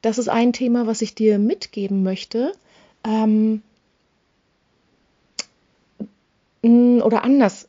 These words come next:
anders, ähm, nochmal um die Kurve zu kriegen, äh, mit den guten Vorsätzen.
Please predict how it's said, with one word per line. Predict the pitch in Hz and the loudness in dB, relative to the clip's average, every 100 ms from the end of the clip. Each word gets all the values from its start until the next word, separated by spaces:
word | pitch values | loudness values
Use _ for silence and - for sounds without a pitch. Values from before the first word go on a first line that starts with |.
| _ | _
anders, | 240 226 190 - - | 2 2 0 -4 -4
ähm, | 190 180 | -4 0
nochmal | 190 202 214 | 0 0 0
um | 208 | 0
die | 208 | 0
Kurve | 254 254 226 | 2 2 0
zu | 220 | -6
kriegen, | - 233 226 226 220 _ - _ - | -4 -2 2 0 0 _ -20 _ -8
äh, | 196 196 | -4 -2
mit | 196 | 0
den | 208 208 | 0 -2
guten | 208 220 | 0 -2
Vorsätzen. | - 226 208 175 - - 151 | 0 0 0 -2 -6 -8 -10